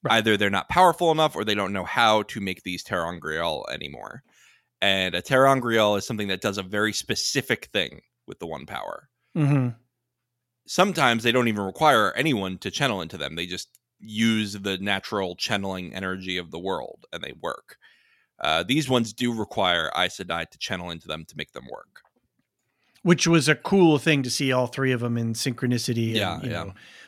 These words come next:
Speaker 1: firing them off. And it seemed like it took something from them too. They were all a little bit like, "Whoa,"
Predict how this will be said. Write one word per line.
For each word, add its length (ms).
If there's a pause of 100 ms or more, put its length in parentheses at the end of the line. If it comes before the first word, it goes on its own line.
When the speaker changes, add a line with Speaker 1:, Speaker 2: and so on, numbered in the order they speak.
Speaker 1:
firing 320
them 100
off. 140
And 100
it 80
seemed 180
like 120
it 100
took 220
something 360
from 220
them 140
too. 300
They 160
were 240 (200)
all 240
a 60
little 160
bit 180
like, 200
"Whoa," 540